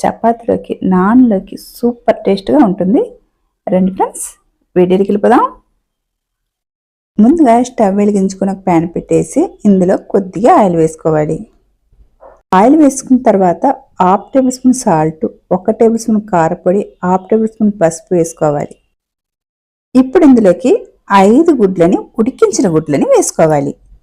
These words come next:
ఇలా వేసుకున్న తర్వాత మంట వచ్చి low to మీడియంలో పెట్టుకొని వేయించుకోవాలి. ఇలా వేయించుకోవడం వల్ల మనకి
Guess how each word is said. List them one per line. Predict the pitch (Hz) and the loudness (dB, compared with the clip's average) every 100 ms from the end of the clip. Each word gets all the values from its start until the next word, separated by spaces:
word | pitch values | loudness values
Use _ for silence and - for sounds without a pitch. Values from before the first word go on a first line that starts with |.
| _ _ _ _ _ _ _ _ _ _ _ - 180 | _ _ _ _ _ _ _ _ _ _ _ -2 2
ఇలా | 208 359 | 2 4
వేసుకున్న | 254 254 - 220 202 | 2 2 0 0 2
తర్వాత | 175 165 - 294 427 _ - | 0 -2 -2 -4 -4 _ 0
మంట | 180 202 277 277 | 2 2 2 -2
వచ్చి | - - 285 - 190 | -2 -8 -6 0 2
low | 202 247 | 2 0
to | 320 294 | 2 2
మీడియంలో | 208 185 175 180 | 2 0 -2 -2
పెట్టుకొని | 160 - - 185 494 | -4 -6 -2 0 2
వేయించుకోవాలి. | 392 185 - - 160 165 165 - _ _ - - _ | 2 0 -4 -4 -4 -2 -6 -10 _ _ -20 -20 _
ఇలా | 202 320 320 | 2 4 4
వేయించుకోవడం | 254 233 - - 196 175 | 4 2 0 -2 0 0
వల్ల | 160 160 254 294 | 0 0 0 0
మనకి | 208 | 0